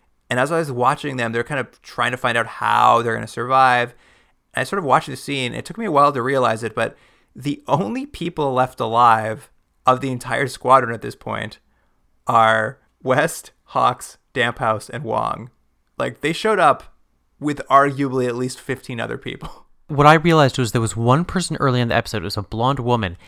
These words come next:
Speaker 2: and she had one line, and I thought, "Oh, she's a red shirt," because this woman's never appeared before, and, and she did. She died immediately in the episode,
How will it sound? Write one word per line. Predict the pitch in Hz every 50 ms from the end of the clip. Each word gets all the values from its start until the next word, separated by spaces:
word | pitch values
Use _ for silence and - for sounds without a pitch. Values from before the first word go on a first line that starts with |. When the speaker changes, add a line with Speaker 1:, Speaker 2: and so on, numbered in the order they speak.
| -
Speaker 2:
and | - 117 -
she | - 127
had | 113 117 110 107 107
one | 113 123 135 131
line, | 113 104 101 104 123 160
and | 185 - 127 113
I | 110
thought, | - - 107 95 92 92 - - - _ _ -
"Oh, | - 127 110
she's | - - 143 139
a | 117 90
red | 82 92 104 113 -
shirt," | - - 85 80 80 - _ _ _ _ _
because | - 117 120 104
this | 120 135 -
woman's | - 143 131 120 98 95
never | 98 101 107 - 120
appeared | 104 92 - - 113 107
before, | - - 95 - - 139 123 107 95 95 - - _ _
and, | - 123 127 120 - 120
and | 113 110 101 98 95 _
she | - - - - 117
did. | 110 117 107 -
She | - -
died | 113 104 107 104 110 107
immediately | 107 101 107 110 104 117 110 110
in | 104
the | 104
episode, | 107 107 - - 104 95 95